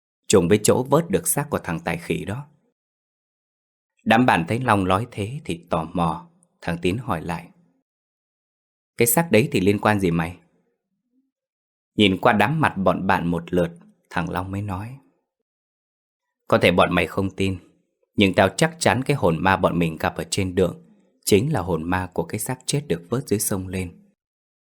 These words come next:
Bởi sáng hôm đó tao cũng nhìn thấy miệng cái xác nó nhếch lên cười y như vậy." "Chúng mày quên là bọn mình đã buông lời trêu ghẹo cái xác đấy à?" "Ngay sau đấy tao nhìn vào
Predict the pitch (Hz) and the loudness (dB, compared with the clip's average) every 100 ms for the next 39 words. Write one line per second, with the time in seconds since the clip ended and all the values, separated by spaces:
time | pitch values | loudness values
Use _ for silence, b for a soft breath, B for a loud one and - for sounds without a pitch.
0 | _ - 101 82 - 110 143 107 98 120 | _ 2 2 4 2 0 0 0 0 0
1 | 131 - 110 143 92 82 98 143 127 - | -4 -2 0 2 0 -2 -4 2 2 2
2 | 113 - 147 143 127 147 170 113 95 92 | -2 -4 -4 -2 0 0 0 0 0 0
3 | - 78 - 95 95 92 92 - - _ | -2 -2 -4 -6 -6 -2 -2 -2 -14 _
4 | _ _ _ _ _ _ _ _ _ 113 | _ _ _ _ _ _ _ _ _ 2
5 | 107 90 - 98 92 82 78 78 - - | 4 2 2 2 2 -2 -8 -10 -6 0
6 | 87 87 82 92 120 104 98 87 82 - | 2 2 2 -2 2 0 2 0 0 -2
7 | 92 104 92 104 - 135 - 120 92 - | 0 0 0 -2 -4 -6 -6 -6 -8 -16
8 | _ _ _ _ _ _ _ _ _ _ | _ _ _ _ _ _ _ _ _ _
9 | 98 92 92 90 90 143 107 95 90 82 | 4 4 4 4 0 0 0 2 2 0
10 | 76 82 80 | -2 -2 -4